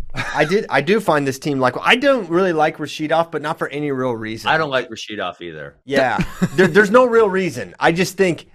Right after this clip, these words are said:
Speaker 1: everyone just worships him, uh, like he's on this certain, uh, level, and he's, he's very good. Uh,
Speaker 2: Wow. Hey, I just got a tech. Oh, uh, Terry
Speaker 1: Love it.
Speaker 2: Steiner says Amit Elor is too young to wrestle in the senior trials.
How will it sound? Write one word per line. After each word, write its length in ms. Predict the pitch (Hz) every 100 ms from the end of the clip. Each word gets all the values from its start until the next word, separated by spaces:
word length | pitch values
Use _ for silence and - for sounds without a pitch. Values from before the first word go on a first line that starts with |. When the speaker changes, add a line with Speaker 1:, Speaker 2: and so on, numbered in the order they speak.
| _
Speaker 1:
everyone 340 | 170 180 190 170
just 160 | 147
worships 480 | 131 156 170 123 -
him, 380 | 120 104 104 _ -
uh, 200 | 117 107
like 220 | 113 113
he's 220 | 139 123
on 160 | 127 120
this 120 | 113
certain, 560 | - 127 92 113 104 - _ _ _ _ 113
uh, 260 | 107 87 - _ _ _ _ 123
level, 360 | 120 92 82 _ _ _
and 100 | 113
he's, 220 | 117 113 -
he's 180 | 120 107
very 240 | 127 113
good. 180 | 101 - _ _ _ _ _ _
Uh, 380 | 110 110 104 95 - _ _
Speaker 2:
Wow. 360 | 104 131 110 82
Hey, 380 | 139 135 104 _ -
I 160 | 127
just 160 | 143 143
got 160 | 143
a 60 | 120
tech. 480 | - 131 131 131 _
Oh, 560 | 120 143 156 101 76 _ _ _ _ _ _
uh, 520 | 101 107 113 110 107 - _ _ _
Terry 240 | - 135 165
Speaker 1:
Love 40 |
it. 60 | 160
Speaker 2:
Steiner 260 | 135 151 147
says 380 | - 123 120
Amit 300 | 110 110 143
Elor 420 | 139 123 120 131 120
is 160 | 113
too 300 | _ - 151
young 360 | 147 117 139 151
to 140 | -
wrestle 320 | 104 120 - 107
in 60 |
the 60 | 98
senior 280 | - 104 101
trials. 540 | - 107 78 67 _